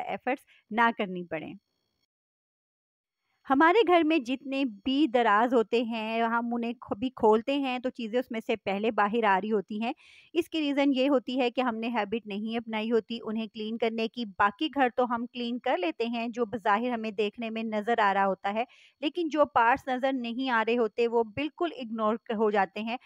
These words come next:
तो इसके लिए आपने ये करना है कि डस्टिंग करते हुए सिर्फ ये आदत बना लें कि ड्रॉर्स को खोला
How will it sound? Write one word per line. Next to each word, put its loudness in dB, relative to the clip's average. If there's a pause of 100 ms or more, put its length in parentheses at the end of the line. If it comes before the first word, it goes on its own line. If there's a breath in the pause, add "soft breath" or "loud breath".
(240 soft breath)
तो -4
इसके -4
लिए 0
आपने 2
ये 0
करना -2
है -2
कि -4
डस्टिंग -4
करते 0
हुए 2
सिर्फ -8
ये 0
आदत 0
बना 2
लें -4
कि 0
ड्रॉर्स 2
को 0 (100)
खोला 2